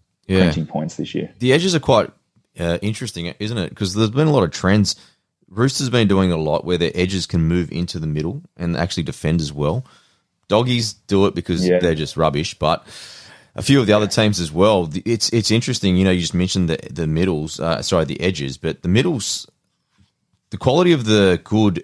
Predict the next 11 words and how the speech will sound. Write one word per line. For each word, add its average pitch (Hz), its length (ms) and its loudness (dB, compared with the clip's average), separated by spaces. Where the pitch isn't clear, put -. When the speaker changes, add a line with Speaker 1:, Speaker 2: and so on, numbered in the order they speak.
Speaker 1:
edges 76 600 -2
have 90 160 -4
become 87 560 2
even 90 280 2
more 85 220 0
important, 90 340 -2
especially - 300 -4
those 139 200 2
dual 92 260 -4
guys, 71 300 -6
right? 71 260 -6